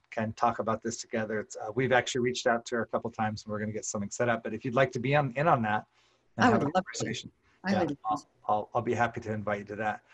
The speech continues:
Speaker 2: Thank
Speaker 1: Uh,
Speaker 2: you.
Speaker 1: well, thank you so much, Lynn Twist. Uh, you know, I just, you know, personally, I, I'm such a big fan of you and your work, and, and your just ongoing demonstration of how to live a conscious life and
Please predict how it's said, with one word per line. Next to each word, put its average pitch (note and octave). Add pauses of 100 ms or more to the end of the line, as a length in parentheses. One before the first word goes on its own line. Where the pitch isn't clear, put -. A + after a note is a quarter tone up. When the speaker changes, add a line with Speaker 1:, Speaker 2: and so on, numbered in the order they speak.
(280)
Speaker 2:
Thank F#3
Speaker 1:
Uh, C#3
Speaker 2:
you. F#3
Speaker 1:
well, D3 (460)
thank C#3
you C#3+
so C#3
much, C3+
Lynn C3
Twist. C3
Uh, A#2+
you C3+
know, B2
I A#2+ (220)
just, C3+ (160)
you C3+
know, C3+
personally, C3+
I, A#2+
I'm A#2+
such -
a A#2+
big B2+
fan B2+
of A2
you B2
and A2+
your A2
work, B2+
and, A2+ (340)
and C#3+
your F3+
just G#3
ongoing C#3+
demonstration A#2
of F#2+
how A2+
to A2+
live A2+
a G#2+
conscious A2+
life G#2+
and G#2